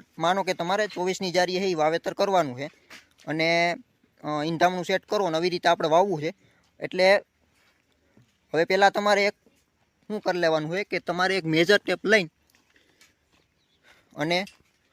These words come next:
આજે તમારી પાસે કોઈ પણ ટ્રેક્ટર હોય, એવું કે નહીં કે આ ટ્રેક્ટર હોય, તમારે કોઈ પણ ટ્રેક્ટર હોય, એમાં તમારે જે ઓરણી ફિટ કરેલી છે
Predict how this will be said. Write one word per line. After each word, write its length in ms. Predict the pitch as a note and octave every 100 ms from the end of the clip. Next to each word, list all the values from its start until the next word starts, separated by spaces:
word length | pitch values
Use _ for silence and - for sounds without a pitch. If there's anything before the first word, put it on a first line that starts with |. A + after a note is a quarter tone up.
| _ -
આજે 400 | D3 E3+ F#3+ F#3+ - _ _ _ _ _
તમારી 240 | E3+ F#3 G3
પાસે 180 | - G3
કોઈ 180 | A3+
પણ 200 | A#3+ G#3
ટ્રેક્ટર 340 | - F3 - D3
હોય, 100 | D#3
એવું 220 | E3+ G#3+
કે 120 | A#3
નહીં 200 | A3+ A3
કે 160 | F3 F3+
આ 180 | D#3+ F3+
ટ્રેક્ટર 420 | - F3 _ C3+
હોય, 200 | C#3 C#4 _ _ _ _ -
તમારે 240 | F3 G3
કોઈ 240 | F#3+ G#3 A#3
પણ 200 | A#3 G3
ટ્રેક્ટર 360 | F#3+ - F3
હોય, 200 | F3+ G3
એમાં 260 | E3+ F#3 F3+
તમારે 280 | F#3 F3+ F3+
જે 100 | F3+
ઓરણી 380 | E3+ F#3 G3 F3+
ફિટ 240 | G3 -
કરેલી 380 | A3 A#3 G3+ D3
છે 160 | D#3